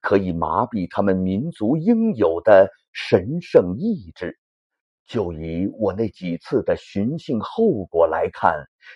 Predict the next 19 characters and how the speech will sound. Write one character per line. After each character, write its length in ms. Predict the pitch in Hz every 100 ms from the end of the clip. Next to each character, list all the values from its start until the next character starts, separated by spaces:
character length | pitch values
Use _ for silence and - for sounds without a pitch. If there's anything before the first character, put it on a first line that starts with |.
| -
因 320 | 135 113 117
此 200 | - 87
而 180 | 85 104
受 280 | - 151 104
到 200 | 92 -
毒 300 | 92 110 214
害 280 | - 175 98
的 140 | 92
人， 420 | 82 85 87 98 - _ -
我 160 | 98
相 460 | - - 170 123 131
信 240 | - 104
是 220 | 92 107
会 460 | 95 - 87 78 76 _ _ -
止 500 | 135 107 80 78 80
不 300 | 98 101 131
胜 520 | 135 - 214 131 85
屈 520 | - - - 185 165 160
的。 120 | -